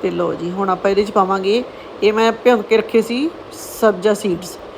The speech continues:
ਜਿਹੜੇ ਕਿ ਹੈਲਥ ਲਈ ਬਹੁਤ ਬੈਨੀਫੀਸ਼ੀਅਲ ਹੁੰਦੇ ਨੇ, ਗਰਮੀਆਂ ਦੇ ਵਿੱਚ ਠੰਡੇ ਵੀ ਹੁੰਦੇ ਨੇ, ਡਾਈਜੈਸ਼ਨ ਵੀ ਵਧੀਆ ਰੱਖਦੇ ਨੇ ਤੇ ਸਕਿਨ ਲਈ ਵੀ ਬਹੁਤ ਅੱਛੇ ਹੁੰਦੇ ਨੇ।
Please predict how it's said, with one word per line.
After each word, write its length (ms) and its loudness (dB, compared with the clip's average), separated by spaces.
ਜਿਹੜੇ 160 8
ਕਿ 180 4
ਹੈਲਥ 220 2
ਲਈ 80 0
ਬਹੁਤ 480 2
ਬੈਨੀਫੀਸ਼ੀਅਲ 580 -2
ਹੁੰਦੇ 260 2
ਨੇ, 120 0
ਗਰਮੀਆਂ 380 0
ਦੇ 60 0
ਵਿੱਚ 340 -2
ਠੰਡੇ 260 0
ਵੀ 100 0
ਹੁੰਦੇ 280 4
ਨੇ, 180 0
ਡਾਈਜੈਸ਼ਨ 400 2
ਵੀ 120 0
ਵਧੀਆ 220 4
ਰੱਖਦੇ 280 2
ਨੇ 180 0
ਤੇ 120 -2
ਸਕਿਨ 280 -2
ਲਈ 180 2
ਵੀ 100 -2
ਬਹੁਤ 260 2
ਅੱਛੇ 220 -4
ਹੁੰਦੇ 240 -2
ਨੇ। 160 -2